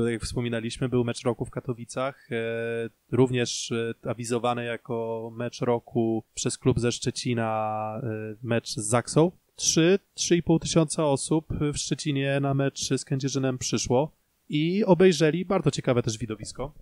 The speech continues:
I na co bym zwrócił uwagę, jak wspominaliśmy o meczu Zaksy z G K S-em Katowice, że tam Zaksa praktycznie szansy G K S-owi nie dała. I ja wtedy byłem naprawdę zachwycony tym, jak wygląda, jak płynnie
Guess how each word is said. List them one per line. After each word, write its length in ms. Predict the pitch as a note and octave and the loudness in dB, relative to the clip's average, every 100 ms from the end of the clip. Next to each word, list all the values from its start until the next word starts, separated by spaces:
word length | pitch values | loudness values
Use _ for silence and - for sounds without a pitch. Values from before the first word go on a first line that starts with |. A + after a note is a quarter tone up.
| - | -16
I 120 | - C#3 | -8 -4
na 120 | D3 | -2
co 140 | E3 | -2
bym 120 | D#3+ | -4
zwrócił 420 | C#3+ D3+ - D#3+ D#3 | -6 -10 -4 -2 0
uwagę, 440 | C#3+ A2 G#2+ G#2+ | 0 0 -2 -4
jak 100 | C#3 | -4
wspominaliśmy 720 | - - D3+ D3+ D#3 - D#3 | -6 -2 0 0 -2 -2 0
o 200 | D3+ D3 C#3+ | 2 2 2
meczu 440 | D3 - D3 C#3 | 0 2 0 2
Zaksy 360 | C3+ C#3+ - C#3+ | 0 -2 -2 -4
z 40 | |
G 100 | C#3+ | -2
K 100 | - | 0
S-em 200 | F#3 - | -2 -2
Katowice, 580 | C3+ - A2+ A2 B2+ F3+ _ _ - - - | -2 -2 -2 0 -2 -2 _ _ -20 -20 -6
że 200 | A2+ C3 | 0 0
tam 180 | - C3 | 2 2
Zaksa 280 | C3+ - D3 | 0 0 -2
praktycznie 420 | C#3 - - C3+ | -4 -6 -6 -4
szansy 600 | - C#3+ C#3+ - C3+ C3+ | -2 -4 -4 -2 0 0
G 100 | B2+ | 0
K 120 | C#3 | 2
S-owi 360 | C3 - C3 C3+ | 2 2 0 0
nie 180 | B2+ B2+ | 0 2
dała. 280 | C3+ C#3+ - - - - _ _ - | 4 4 2 -10 -20 -20 _ _ -8
I 480 | C3 C#3+ C#3+ D3 C3+ | 0 0 0 -2 -2
ja 200 | C3 C#3 | 2 4
wtedy 260 | D3+ E3 D3+ | 4 2 4
byłem 360 | D#3 D#3 D3+ D3 | 6 6 4 0
naprawdę 540 | D3+ E3 C#3 B2 A#2+ | 2 2 4 4 2
zachwycony 800 | - - D#3+ - - E3 C#3+ D3 | 0 2 2 0 2 4 6 4
tym, 300 | - C#3+ D3 | 4 4 4
jak 200 | D3 C#3 | 0 0
wygląda, 540 | C#3 C3+ C#3+ C#3+ C#3+ C#3+ | 0 2 2 2 0 0
jak 140 | C#3+ | -2
płynnie 680 | - - F3+ B2 A#2+ C3+ | 0 6 6 6 2 2